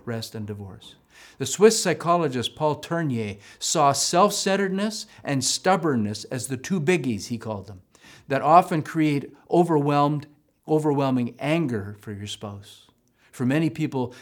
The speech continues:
they think that life revolves around themselves, and when they get angry,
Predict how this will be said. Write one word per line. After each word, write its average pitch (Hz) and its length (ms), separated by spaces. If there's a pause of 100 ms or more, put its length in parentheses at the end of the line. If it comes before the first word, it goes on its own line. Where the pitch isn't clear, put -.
they 151 100
think 170 240
that 143 140
life 170 260
revolves 147 380
around 143 260
themselves, 147 480 (240)
and 156 160
when 156 200 (200)
they 156 180
get 160 240
angry, 190 600